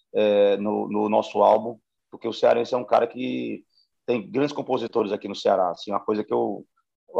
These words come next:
eu, eu, eu acho que o pessoal de Goiânia tá vindo buscar música aqui, porque tem o, o, o Jujuba com a editora dele, que é um, que é um, que é um baú de sucesso. Tem, tem uma galera aqui que não, que eu não sei nem numerar. Tem,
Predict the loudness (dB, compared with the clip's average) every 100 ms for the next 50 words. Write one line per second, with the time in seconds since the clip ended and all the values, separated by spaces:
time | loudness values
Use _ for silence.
0 | 4 4 0 4 4 6 4 6 6 6
1 | 6 0 4 4 4 4 6 4 2 -2
2 | 0 2 2 -2 -6 -4 -6 -6 -12 -20
3 | -20 _ -20 -12 -10 -4 -2 -2 -4 -4
4 | -6 0 0 2 0 0 0 6 4 6
5 | 0 2 0 0 0 0 -2 -6 -4 -2
6 | 0 0 4 4 4 -4 -14 -4 2 2
7 | 2 -10 -16 _ _ _ _ 0 0 -4
8 | -4 0 2 4 4 4 -2 -8 -8 -8
9 | -4 -4 -4 -4 0 4 6 6 4 -2
10 | -8 -8